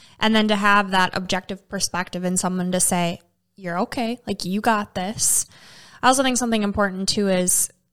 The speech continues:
to, to your point of time and feeling like, "Why did I agree to all of these things?" Something I've been doing is asking myself with what I'm scheduling in, like, "Do I enjoy this? Like, do I wanna be doing this?"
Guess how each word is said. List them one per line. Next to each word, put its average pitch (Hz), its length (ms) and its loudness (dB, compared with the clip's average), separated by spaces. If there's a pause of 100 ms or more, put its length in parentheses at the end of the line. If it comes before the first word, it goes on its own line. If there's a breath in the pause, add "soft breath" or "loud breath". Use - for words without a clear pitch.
(120)
to, 214 260 2
to - 160 0
your 208 120 4
point 185 280 2
of 170 100 -4
time 185 600 2 (120)
and 175 380 -2
feeling 185 440 -4
like, 165 200 -10 (140)
"Why 240 400 6
did 233 160 2
I 220 120 4
agree 208 300 -2
to 202 80 2
all 190 180 0
of 185 140 -8
these 185 260 -6
things?" 190 680 -4 (340 loud breath)
Something 226 340 0
I've 202 240 2
been 202 140 -2
doing 185 240 0
is 180 260 -6 (600 soft breath)
asking 226 300 2
myself 202 580 0 (300)
with 214 200 -2
what 208 220 4
I'm 190 160 0
scheduling 190 500 -2
in, 175 280 -6
like, 175 200 -10
"Do 208 100 0
I 233 100 6
enjoy 185 380 -2
this? 240 480 0
Like, 220 160 -2
do 226 140 6
I 247 140 6
wanna 196 360 2
be 208 160 8
doing 180 320 4
this?" 311 540 0